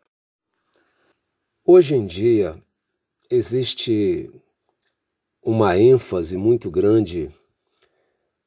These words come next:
para que os textos científicos sejam colocados sempre na terceira pessoa.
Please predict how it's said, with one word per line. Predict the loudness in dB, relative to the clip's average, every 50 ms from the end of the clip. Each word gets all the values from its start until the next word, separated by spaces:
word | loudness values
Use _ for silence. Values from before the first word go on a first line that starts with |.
| _ _ _ _
para | 0 2 2 2 2 0
que | -4 -8 -10 -8 -6 -4 -4 -4 -4 -6 -8 -12 -20 -20 _
os | -8 -8 -6 -6 -8
textos | -6 -2 0 0 0 0 -4 -8 -10 -10 -10 -10 -10 -16 -18 _ _ _ _ _ _ _ _ _ _
científicos | -14 -10 -6 0 2 2 2 2 0 -6 -8 -6 -6 -6 -6 -8 -12 -14 -14 -14 -16 -16 -14 -14 -16 -18 -20 _ _ _ _ _ _ _ _ _ _ _ _ _ _ _ _ _ _ _ _ _ _ _ _ _ _ _
sejam | -10 -6 -2 2 2 2 2 2 2 2 2 0
colocados | -2 -2 0 2 2 2 0 -2 0 0 0 0 0 -4 -6
sempre | -6 -2 2 2 2 2 0 -2 -2
na | -2 -2
terceira | -2 -2 -4 -4 -4 -6 -6 -2 0 0 0 0 -2
pessoa. | -4 -6 -6 -6 -8 -4 -2 -2 -2 -2 -4 -8